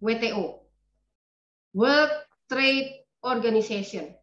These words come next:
Organisasi Perdagangan Internasional. Anggotanya adalah semua negara yang hadir pada saat konferensi internasional. Nah,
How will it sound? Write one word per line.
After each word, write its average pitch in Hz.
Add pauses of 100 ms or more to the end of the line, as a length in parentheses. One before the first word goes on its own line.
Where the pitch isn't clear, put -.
(120)
Organisasi 220
Perdagangan 233
Internasional. 185 (1400)
Anggotanya 240
adalah 247
semua 262
negara 247
yang 294
hadir 254
pada 220
saat 208
konferensi 202
internasional. 175 (720)
Nah, 208